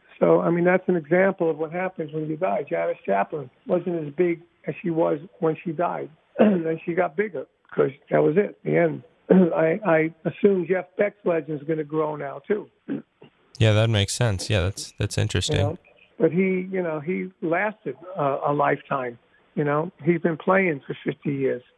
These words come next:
Speaker 1: Where those guys were three years, you know, three years. I mean, Vanilla Fudge was only together three years
Speaker 2: Wow.
Speaker 1: when it broke up, you know. But still, people talk about it. We still,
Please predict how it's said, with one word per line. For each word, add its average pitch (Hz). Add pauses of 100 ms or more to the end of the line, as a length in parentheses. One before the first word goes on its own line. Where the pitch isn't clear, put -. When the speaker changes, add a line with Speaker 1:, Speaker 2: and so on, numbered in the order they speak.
(180)
Speaker 1:
Where 151
those 165
guys 160
were 160
three 170
years, 165 (400)
you 180
know, 139
three 160
years. 175
I -
mean, 160
Vanilla 208
Fudge 233
was 175
only 180
together 185
three 190
years 214 (320)
Speaker 2:
Wow. - (100)
Speaker 1:
when 151
it 147
broke 139
up, -
you 165
know. 175 (200)
But 165 (100)
still, 202 (340)
people 180
talk 208
about 147
it. 156
We 147
still, 190